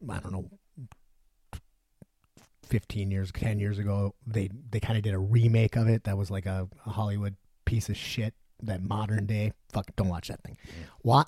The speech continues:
Speaker 1: go back, watch nineteen eighty-eight Dangerous Liaisons. It has Michelle Pfeiffer in it, Uma Thurman, Keanu Reeves, John Malkovich, Glenn Close. That's a fucking cast right there.
Speaker 2: Sure enough.
Speaker 1: <clears throat> It's a, uh, totally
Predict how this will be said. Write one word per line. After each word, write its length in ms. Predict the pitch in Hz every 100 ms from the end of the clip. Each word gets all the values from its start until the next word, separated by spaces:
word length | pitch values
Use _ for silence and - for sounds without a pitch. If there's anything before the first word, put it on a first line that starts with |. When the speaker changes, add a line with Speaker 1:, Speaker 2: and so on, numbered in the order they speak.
| 101
Speaker 1:
go 200 | 151 185
back, 380 | 165 151 147 -
watch 340 | 113 107 -
nineteen 360 | 123 143 143 151
eighty-eight 360 | 143 127 117
Dangerous 400 | 113 120 120 135
Liaisons. 520 | - 107 101 107 101 - - -
It 100 | 123
has 180 | 120 104
Michelle 280 | 104 - 104
Pfeiffer 440 | - 139 - 175
in 100 | 160
it, 140 | 156 - - - -
Uma 220 | 131 104
Thurman, 480 | - 147 147 147 139 - _
Keanu 480 | - 147 127 117 107
Reeves, 580 | 107 156 165 165 147 - _ _
John 300 | 113 110 104
Malkovich, 600 | 131 135 143 143 - - - -
Glenn 200 | 113 120
Close. 340 | 127 139 139 - _ _
That's 180 | - 120
a 40 | 113
fucking 320 | 117 101 104
cast 380 | - 92 98 107
right 140 | 98
there. 180 | - 120 - -
Speaker 2:
Sure 220 | - 101 92
enough. 320 | 98 98 - -
Speaker 1:
<clears throat> 300 | - 233 117 - -
It's 240 | 123 -
a, 260 | 113 104 - - - - _ _ _ _ _ _ -
uh, 440 | 110 92 82 80 92 _ _ _
totally 720 | - 127 117 123 123 113 113